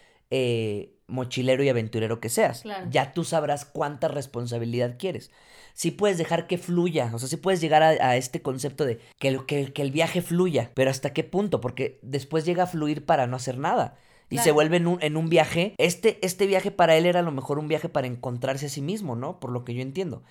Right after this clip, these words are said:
Speaker 1: Pero después tú te puedes dar cuenta que en un viaje de dos, tres años, en algún punto a lo mejor te perdiste en ese viaje y a lo mejor en ese punto dices, "No mames, o sea, yo venía viajando para buscar fotografías y todo y ya llevo seis meses sin hacer eso y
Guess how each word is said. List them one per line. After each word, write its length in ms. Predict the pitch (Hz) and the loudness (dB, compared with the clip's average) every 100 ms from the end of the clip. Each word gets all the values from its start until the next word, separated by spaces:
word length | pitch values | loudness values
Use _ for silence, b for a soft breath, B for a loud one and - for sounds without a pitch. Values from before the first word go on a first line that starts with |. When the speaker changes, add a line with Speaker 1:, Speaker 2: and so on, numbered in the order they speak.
| b b b | b b b
Speaker 1:
Pero 180 | 147 147 | 2 4
después 560 | 147 - 180 208 - _ _ _ _ - | 4 2 0 0 -4 _ _ _ _ -8
tú 120 | 175 | -6
te 120 | - | -6
puedes 220 | - 208 | -2 0
dar 120 | 175 165 | 0 -2
cuenta 280 | 170 170 175 | -2 -2 -4
que 80 | |
en 80 | 143 | -6
un 80 | 147 | -2
viaje 260 | 165 165 180 | -2 -2 -2
de 140 | 131 | 0
dos, 260 | 135 135 - | 0 -4 -6
tres 220 | 160 156 | -6 -4
años, 420 | 135 139 247 - b b b b b | -4 -6 -10 -14 b b b b b
en 140 | 135 | -6
algún 300 | 131 127 147 | -4 -4 -6
punto 260 | 147 175 185 | -6 -6 -4
a 40 | |
lo 80 | 170 | -4
mejor 240 | 131 139 143 | -4 -8 -8
te 100 | 185 | -6
perdiste 480 | 135 117 165 - | -4 -6 -8 -8
en 80 | 190 | -8
ese 160 | 147 143 | -6 -6
viaje 300 | 175 269 143 | -8 -10 -10
y 40 | 143 | -6
a 20 | |
lo 100 | 131 | -6
mejor 240 | 131 156 | -4 -4
en 60 | 175 | -4
ese 180 | 175 175 | -8 -10
punto 340 | - 165 165 | -8 -10 -6
dices, 280 | 165 147 123 b b b | -6 -6 -12 b b b
"No 120 | - 143 | -10 -6
mames, 360 | 151 180 156 | -4 -4 -6
o 60 | 139 | -6
sea, 140 | 143 | -6
yo 120 | 139 156 | -4 -4
venía 220 | 165 170 | -6 -4
viajando 500 | 165 - 151 160 143 | -4 -4 -6 -6 -4
para 140 | 143 | -4
buscar 600 | 117 117 - 135 151 156 b b b | -4 -6 -4 -2 0 -4 b b b
fotografías 640 | - 127 123 110 123 143 143 | -10 -6 -4 -4 -4 -6 -6
y 40 | |
todo 320 | 139 139 143 160 | -8 -6 -4 -6
y 180 | 131 | -8
ya 160 | 123 127 | -6 -6
llevo 200 | 147 143 | -6 -8
seis 240 | 143 135 | -8 -8
meses 400 | 139 143 131 156 - | -6 -6 -8 -12 -10
sin 140 | 123 | -10
hacer 240 | 113 135 135 | -6 -4 -4
eso 260 | 135 165 | -6 -6
y 160 | 135 | -6